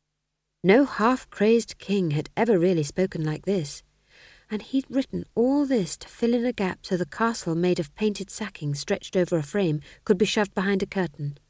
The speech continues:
And this voice was taking the coal dusts of his words and filling the room with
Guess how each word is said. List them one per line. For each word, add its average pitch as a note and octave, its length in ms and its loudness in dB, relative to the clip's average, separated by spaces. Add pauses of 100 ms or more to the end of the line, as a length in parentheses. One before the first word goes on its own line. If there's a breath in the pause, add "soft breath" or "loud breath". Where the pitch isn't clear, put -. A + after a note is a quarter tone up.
(640 soft breath)
And F#3+ 180 2
this D4+ 220 0
voice G#3 480 0 (380 soft breath)
was A3 160 0
taking C#4+ 480 0
the - 100 -6 (200)
coal D4 360 2
dusts E3+ 480 -4
of G3 80 -6
his - 240 -6
words A3 460 -2 (360)
and A#3+ 160 -2
filling D#4+ 420 4
the D#4 100 2
room C#4 400 2 (280)
with C#4 140 -4